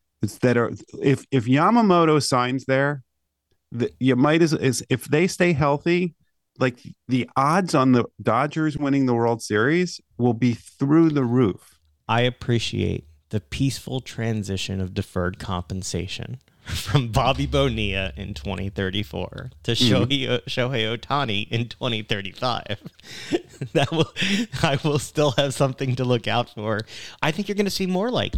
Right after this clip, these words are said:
Speaker 2: this. I think they found a loophole in the C B A. There's
Speaker 1: You
Speaker 2: no
Speaker 1: can't,
Speaker 2: limit.
Speaker 1: but no, you can't. The,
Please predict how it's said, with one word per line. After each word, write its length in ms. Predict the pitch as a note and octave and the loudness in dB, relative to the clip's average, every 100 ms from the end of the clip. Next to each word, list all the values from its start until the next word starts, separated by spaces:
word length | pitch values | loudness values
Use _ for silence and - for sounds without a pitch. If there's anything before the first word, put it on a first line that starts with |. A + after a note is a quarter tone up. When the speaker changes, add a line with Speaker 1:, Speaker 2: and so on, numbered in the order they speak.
| - | -4
Speaker 2:
this. 320 | F#2+ - - | -4 -6 -10
I 100 | - | -8
think 160 | A2 C#3 | -6 -6
they 140 | C3+ | -8
found 280 | C#3+ A#2 B2 | -6 -4 -4
a 60 | C3+ | -4
loophole 460 | A2+ A2+ - B2+ | -4 -6 -4 -4
in 80 | C3 | -4
the 100 | C3 | -6
C 160 | - C#3+ | -6 -8
B 160 | C3 D3+ | -6 -8
A. 220 | G#3 - - - - - - | -8 -10 -14 -20 -20 -20 -6
There's 220 | - C3 C3+ | 0 2 4
Speaker 1:
You 80 | |
Speaker 2:
no 100 | F#3 C#3 | 4 6
Speaker 1:
can't, 140 | G#3+ D#3 | 4 4
Speaker 2:
limit. 180 | F#3 | 2
Speaker 1:
but 80 | F#3 | 4
no, 160 | G#3 A#3+ | 6 6
you 180 | G#3 F3+ | 4 2
can't. 480 | - A3 B3 B3 - | 2 4 4 2 0
The, 300 | C#3+ C#3 | 0 0